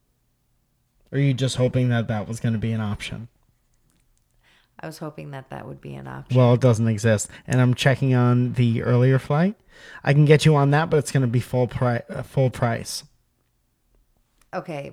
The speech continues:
Speaker 2: but you guys already changed my flight.
Speaker 1: Yes.
Speaker 2: And it shouldn't be on me to have to pay full price unless I was canceling it altogether and pre-, and rebooking it.
Speaker 1: Well, we're gonna give you all the money back from the original flight.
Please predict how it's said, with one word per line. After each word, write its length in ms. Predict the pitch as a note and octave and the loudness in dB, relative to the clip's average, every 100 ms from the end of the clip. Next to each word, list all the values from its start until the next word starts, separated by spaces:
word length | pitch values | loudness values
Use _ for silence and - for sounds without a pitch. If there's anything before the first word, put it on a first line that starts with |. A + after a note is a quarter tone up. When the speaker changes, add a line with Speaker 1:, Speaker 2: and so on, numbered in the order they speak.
| - | -12
Speaker 2:
but 220 | D3+ - | -12 -10
you 140 | D#3+ | -12
guys 220 | D#3 D3+ D3 | -10 -10 -10
already 260 | C#3+ C#3 | -12 -12
changed 460 | C3+ D3 C#3 C3 - | -14 -16 -14 -16 -16
my 140 | B2+ | -16
flight. 580 | C3 - D3 C#3 B2 A#2+ | -14 -12 -12 -10 -14 -6
Speaker 1:
Yes. 440 | A#2+ A#2 G2 F#2+ - _ _ _ _ _ _ | 0 2 2 -2 -12 _ _ _ _ _ _
Speaker 2:
And 520 | - D3+ C#3+ C#3 C3+ C3+ - | -14 -12 -10 -12 -16 -20 -16
it 160 | D3 | -16
shouldn't 360 | - D3 C3+ B2 | -14 -14 -14 -14
be 160 | C#3 | -14
on 220 | B2+ B2 C3 | -12 -14 -14
me 440 | C3 B2+ C3 C3 _ _ _ _ _ _ - | -16 -16 -18 -20 _ _ _ _ _ _ -18
to 80 | D#3 | -14
have 200 | D3 - | -14 -16
to 100 | C3 | -18
pay 220 | C#3+ C3 | -16 -16
full 260 | - B2+ | -16 -18
price 580 | A#2+ - C3 B2 B2+ - - | -16 -16 -14 -14 -18 -20 -18
unless 360 | C#3+ C3+ C3 | -16 -16 -16
I 80 | B2+ | -14
was 160 | B2+ B2+ | -16 -16
canceling 600 | - C3+ C3 B2+ B2+ B2+ | -18 -20 -18 -20 -18 -18
it 120 | A#2+ | -16
altogether 500 | A#2+ - C3+ C3 B2+ | -16 -16 -16 -12 -12
and 260 | B2 B2 - | -12 -16 -20
pre-, 240 | C#3 C3+ - | -18 -18 -18
and 180 | C3+ C3 | -18 -16
rebooking 560 | C3 B2+ A#2 B2 A#2 | -14 -14 -16 -18 -18
it. 160 | E2 - _ | -20 -20 _
Speaker 1:
Well, 260 | D3+ E3+ E3 | 8 8 10
we're 180 | E3 G3 | 6 4
gonna 260 | G3+ F#3+ | 4 2
give 200 | E3 D#3+ | 4 4
you 200 | C#3 D3 | 6 4
all 220 | D#3 C#3+ C3+ | 4 4 4
the 100 | C3+ | 4
money 240 | C3 B2 | 2 0
back 300 | A#2 A#2+ A#2 | 0 0 0
from 200 | - A#2+ | 0 2
the 160 | A2+ A2+ | 4 2
original 760 | G#2 A#2 A2+ A#2 A2 G#2 G2 F#2+ - - _ _ _ _ - _ _ _ | 2 0 0 0 0 0 -2 -6 -10 -14 _ _ _ _ -20 _ _ _
flight. 500 | - - B2 G#2 - | -12 -2 0 0 -6